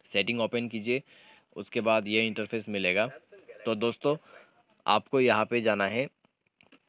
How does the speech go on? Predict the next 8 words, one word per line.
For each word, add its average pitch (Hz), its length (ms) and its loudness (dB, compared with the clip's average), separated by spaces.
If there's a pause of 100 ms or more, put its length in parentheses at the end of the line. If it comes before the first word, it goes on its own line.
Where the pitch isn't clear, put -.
(640)
कस्टमाइजेशन 107 760 0
पे, 131 200 2 (640)
उसके 113 280 0
बाद 120 220 4 (120)
वॉलपेपर 110 640 2
को 117 120 -6
सिलेक्ट 98 360 -2
कीजिए 107 320 -2